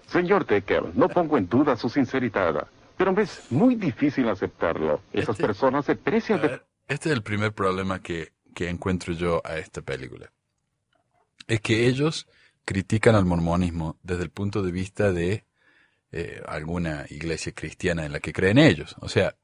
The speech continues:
Speaker 2: para alguien que lo mira desde afuera, para alguien que no es creyente, es como si los fans de D C criticaran a los fans de Marvel porque el Hombre Araña no es tan bueno como Batman o porque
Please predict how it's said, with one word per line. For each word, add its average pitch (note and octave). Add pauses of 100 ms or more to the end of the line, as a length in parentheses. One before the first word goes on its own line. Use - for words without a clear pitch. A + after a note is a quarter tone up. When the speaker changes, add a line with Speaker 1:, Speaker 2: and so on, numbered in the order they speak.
(1200)
Speaker 2:
para A#2
alguien F3+
que A#2+
lo G2+
mira G#2+
desde E2+
afuera, G#2
para F2
alguien F2+
que D#2+
no E2
es F2
creyente, F2+ (1300)
es A2+
como A2
si G2
los F2
fans G#2
de F2
D F#2
C A2
criticaran F#2+
a F2
los D#2+
fans F#2+
de F2
Marvel G2+
porque E2
el E2+
Hombre F2
Araña F#2+
no F2+
es D#2+
tan F2
bueno E2+
como D2
Batman C3+
o C#3+
porque -